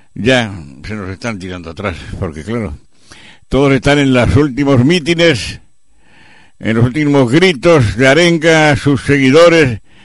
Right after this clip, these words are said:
y a ese treinta, supuestamente treinta por ciento de indecisos que aún hay en toda España. La verdad es que no sé qué proporción de indecisos tenemos aquí en estos momentos en Murcia, pero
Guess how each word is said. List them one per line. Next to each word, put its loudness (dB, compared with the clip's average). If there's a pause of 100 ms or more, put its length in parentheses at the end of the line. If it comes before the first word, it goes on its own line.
(380)
y -2
a 2
ese 2
treinta, 0
supuestamente 0
treinta 0
por -2
ciento 0
de 0
indecisos 0
que -2
aún 0 (140)
hay 0
en -4
toda -4
España. -4 (800)
La -4
verdad -4
es -16
que -6
no 0
sé 0
qué -2
proporción -2
de 0
indecisos -2
tenemos -4
aquí -6
en -6
estos -6
momentos -6
en -2
Murcia, -6 (720)
pero 2